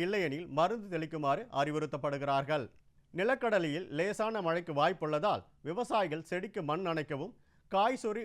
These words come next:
மற்றும் நூற்புழு தாக்குதலை கட்டுப்படுத்த ஹெக்டேருக்கு நானூறு கிலோ ஜிப்சத்தை செடிகளுக்கு அருகில் இடுமாறு கேட்டுக்கொள்ளப்படுகிறார்கள்.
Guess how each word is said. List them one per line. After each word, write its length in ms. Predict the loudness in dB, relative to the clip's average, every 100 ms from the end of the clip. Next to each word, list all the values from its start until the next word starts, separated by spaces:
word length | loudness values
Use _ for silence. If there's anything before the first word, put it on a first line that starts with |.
| -2
மற்றும் 260 | -2 -2 -4 -2
நூற்புழு 380 | -2 -2 -4 0
தாக்குதலை 440 | 0 0 -2 -2 0
கட்டுப்படுத்த 500 | -2 -2 -4 -2 -2 -2 -4 -16 -10 -4
ஹெக்டேருக்கு 560 | -2 2 2 2 -2
நானூறு 400 | -2 0 0 -2 -2
கிலோ 180 | -2 -2
ஜிப்சத்தை 400 | -4 -4 -6 -6 -6 -4
செடிகளுக்கு 500 | -2 0 -2 0 2 4
அருகில் 300 | 4 0 -2
இடுமாறு 340 | 0 2 2 0 -2
கேட்டுக்கொள்ளப்படுகிறார்கள். 1040 | -2 -2 0 0 2 0 2 2 4 0